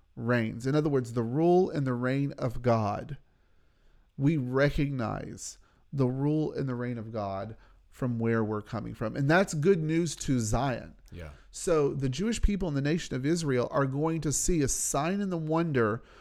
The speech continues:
Speaker 1: when their king is going to receive the obedience of the nations. And so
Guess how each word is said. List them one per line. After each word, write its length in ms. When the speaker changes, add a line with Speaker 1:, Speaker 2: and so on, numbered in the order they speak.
Speaker 1:
when 380
their 500
king 760
is 160
going 340
to 100
receive 480
the 140
obedience 720
of 180
the 100
nations. 540
And 100
so 360